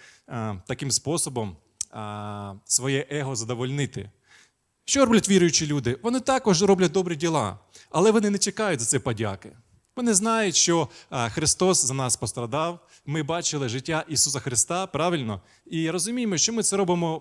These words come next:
просто так, тому що Бог нас любить, і ми любо-, любимо цих людей, і наші добрі вчинки ми робимо, щоб прославилось ім'я Господнє.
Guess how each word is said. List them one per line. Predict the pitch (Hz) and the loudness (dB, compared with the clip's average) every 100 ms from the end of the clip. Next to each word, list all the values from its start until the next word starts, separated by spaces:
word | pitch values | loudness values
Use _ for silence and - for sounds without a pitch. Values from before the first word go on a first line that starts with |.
| - | -4
просто | 208 214 214 | -4 -4 -6
так, | - 214 156 _ _ - | -10 -10 -10 _ _ -12
тому | 160 160 | -8 -6
що | 156 | -6
Бог | 139 196 208 | -4 -4 -2
нас | - 190 | -4 -4
любить, | 190 190 - | -6 -8 -4
і | 143 | 0
ми | 151 | 2
любо-, | 143 139 143 | 2 2 2
любимо | 147 135 135 | 0 -4 -6
цих | 117 123 143 | -6 -6 -6
людей, | 135 190 202 - - | -2 -2 -2 -10 -8
і | 147 | -4
наші | 180 202 - | 0 2 0
добрі | 151 160 151 | 0 -4 -2
вчинки | 139 220 214 156 | -4 -4 -4 -4
ми | 143 | -2
робимо, | 190 170 160 | 0 -2 -2
щоб | - 233 226 - _ _ | 0 0 -2 -14 _ _
прославилось | 147 131 165 175 180 165 151 - _ _ | 0 0 2 2 2 2 0 -2 _ _
ім'я | 123 110 135 139 | -2 0 0 0
Господнє. | 135 - 135 117 | 2 2 2 2